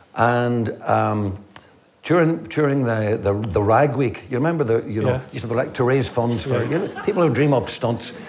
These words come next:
Speaker 1: to, to raise funds. So some bright spark in the Rag Week committee came and said, came with an idea of, "Phil,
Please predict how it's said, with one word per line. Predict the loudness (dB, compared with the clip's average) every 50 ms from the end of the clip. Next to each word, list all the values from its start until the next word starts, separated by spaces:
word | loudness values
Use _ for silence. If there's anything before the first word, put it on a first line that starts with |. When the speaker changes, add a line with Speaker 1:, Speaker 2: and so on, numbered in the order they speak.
| -18 -10 -6
Speaker 1:
to, | -4 -4
to | -2 -2 -2 -2
raise | -2 -2 -4 -4
funds. | -8 -10 -10 -12 -16 -12
So | -4 -4 -2
some | -2 0 0 0 2
bright | 4 4 4 4 2
spark | 0 2 2 4 4 2 0 -4 -10 -18 -18 -6 -4
in | -2 0
the | 2 2
Rag | 2 4 2 2 0
Week | -2 -4 -4
committee | -4 -4 -2 -2 -2 -4 -6 -10 -16 -10
came | -6 -4 -4 -2
and | -4 -4
said, | -4 -6 -6 -6 -6
came | -6 -4 -4 -4
with | -4 -4
an | -4
idea | -4 -4 -2 -2 -4
of, | -4 -6 -10 -18 -20 -20 _ _ _
"Phil, | _ -4 -2 -2 -2 -2 -6